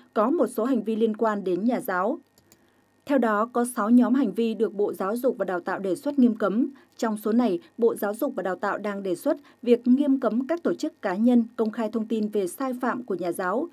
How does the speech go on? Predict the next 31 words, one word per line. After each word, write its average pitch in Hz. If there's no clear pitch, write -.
khi 240
chưa 240
có 196
kết 320
luận 294
chính 202
thức 349
của 190
cơ 202
quan 208
có 190
thẩm 214
quyền 190
trong 269
quá 190
trình 202
xem 220
xét 311
kỷ 185
luật 185
hoặc 208
truy 247
cứu 190
trách 349
nhiệm 247
pháp 269
lý 196
đối 196
với 190
nhà 214
giáo. 196